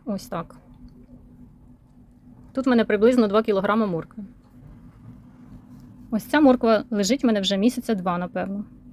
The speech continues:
Дуже добре зберігається. Ніякого запаху немає від неї, ні цвілі, нічого.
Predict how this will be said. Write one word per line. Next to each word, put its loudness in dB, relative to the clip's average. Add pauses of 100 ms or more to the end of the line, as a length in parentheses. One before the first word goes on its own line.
(580)
Дуже 4
добре 4
зберігається. 0 (1040)
Ніякого 2 (680)
запаху 2
немає 4
від 0
неї, 0
ні 4
цвілі, 2
нічого. 0